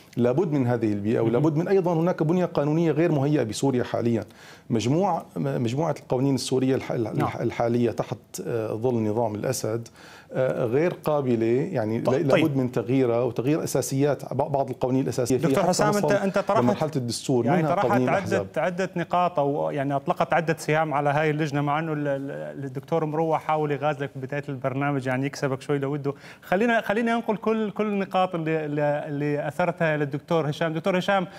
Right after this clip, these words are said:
Speaker 2: خلينا نبلش نق-، نقطة، نقطة. الدكتور حافظ عم يقول لك إنه طريقة تشكيل اللجنة، آلية إخراج اللجنة بهذا الشكل هي أيضًا، يعني، غير شرعية أو لا تمثل، آه، يعني، آه، مرجعية وطنية سورية.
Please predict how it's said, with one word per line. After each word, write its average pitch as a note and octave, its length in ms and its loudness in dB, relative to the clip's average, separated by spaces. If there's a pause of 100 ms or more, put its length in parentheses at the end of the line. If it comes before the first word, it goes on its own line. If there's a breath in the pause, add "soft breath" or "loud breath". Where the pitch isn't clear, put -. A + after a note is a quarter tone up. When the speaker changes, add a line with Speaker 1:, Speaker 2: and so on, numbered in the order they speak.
(120)
Speaker 2:
خلينا G3 260 0
نبلش G3+ 340 -2
نق-، G3+ 140 -6
نقطة، F#3 520 -2
نقطة. D#3+ 380 2
الدكتور D#3+ 340 0
حافظ F#3+ 340 4
عم E3+ 160 4
يقول F#3 180 0
لك F3 160 0
إنه E3+ 220 0 (320 loud breath)
طريقة G3 340 2
تشكيل F3 420 0
اللجنة، D3+ 540 0
آلية F#3 300 0
إخراج E3 460 0
اللجنة D#3+ 400 0
بهذا D#3+ 300 2
الشكل F#3 500 -2
هي F#3 180 2
أيضًا، F3 260 0 (420 loud breath)
يعني، D#3 380 2 (100)
غير E3 220 2
شرعية D3+ 580 2
أو C#3+ 100 2
لا D#3 140 2
تمثل، D3+ 680 -2
آه، B2+ 240 -2
يعني، B2+ 420 -4
آه، B2+ 240 -6
مرجعية C#3 460 -2
وطنية C#3+ 440 0
سورية. B2 480 -4